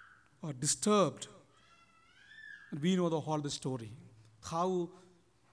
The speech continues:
the Satan deceived them and how they fall into sin.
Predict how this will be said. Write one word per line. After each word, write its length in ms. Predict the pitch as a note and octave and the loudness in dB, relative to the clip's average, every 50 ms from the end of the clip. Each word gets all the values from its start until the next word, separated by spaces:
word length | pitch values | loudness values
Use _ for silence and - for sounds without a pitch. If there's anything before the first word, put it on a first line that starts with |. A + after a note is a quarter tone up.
| _ _ _ _ - | _ _ _ _ -10
the 120 | C#3 C#3+ - - | -4 0 0 2
Satan 360 | F3+ F#3 F#3+ F#3+ F#3+ F3 E3+ D3+ | 2 2 0 0 0 -2 -2 0
deceived 480 | D3 C#3+ - - F#3 G3 G#3+ F#3 E3 B2+ | 2 2 4 4 4 4 2 0 -2 -4
them 160 | - B2+ G#2 - - - - - - _ _ _ _ _ _ _ _ _ | -6 -8 -10 -12 -16 -20 -20 -20 -20 _ _ _ _ _ _ _ _ _
and 80 | E3 D3 | -8 -6
how 220 | C3 D#3+ F3+ F#3+ G#3 G3 | -2 0 2 2 2 2
they 140 | E3 F3 | 2 0
fall 320 | D3+ - - - E3 E3+ F3 | -2 -2 -2 0 0 2 2
into 180 | E3 D3 D3+ | 0 -2 -2
sin. 280 | - - - G3+ F3 C3 | 0 0 0 0 0 -4